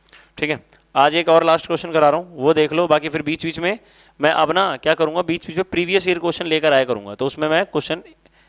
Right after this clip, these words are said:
include कर दूंगा। तो चलो, आपने note कर लिया होगा, ठीक है? Last question आज का Hint दे रहा हूँ, फिर ये आपका chapter खत्म, ठीक है? Hint क्या, मतलब almost पूरा ही हो जाएगा वो,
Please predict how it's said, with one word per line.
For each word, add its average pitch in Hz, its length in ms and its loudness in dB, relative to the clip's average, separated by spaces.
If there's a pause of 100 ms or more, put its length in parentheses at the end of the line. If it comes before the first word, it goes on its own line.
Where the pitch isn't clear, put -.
(440)
include 131 340 -2
कर 104 140 -8
दूंगा। 101 200 -18 (460)
तो 143 80 -10
चलो, 147 220 4 (300)
आपने 165 280 2
note 180 200 2
कर 180 140 0
लिया 190 140 6
होगा, 185 200 4 (380)
ठीक 165 120 -2
है? 165 120 -2 (260)
Last 147 340 2
question 175 340 0
आज 175 160 0
का 202 160 0 (560)
Hint 175 280 -2
दे 175 160 2
रहा 180 100 4
हूँ, 208 160 -4 (160)
फिर 170 200 -2
ये 180 220 0
आपका 165 420 -2
chapter - 440 0 (420)
खत्म, 202 340 0 (680)
ठीक 156 160 -8
है? 147 80 -2
Hint 190 240 -4
क्या, 196 200 2
मतलब 190 240 2
almost 180 320 0
पूरा 151 180 4
ही 160 60 4
हो 147 80 2
जाएगा 101 260 -4
वो, 101 160 -12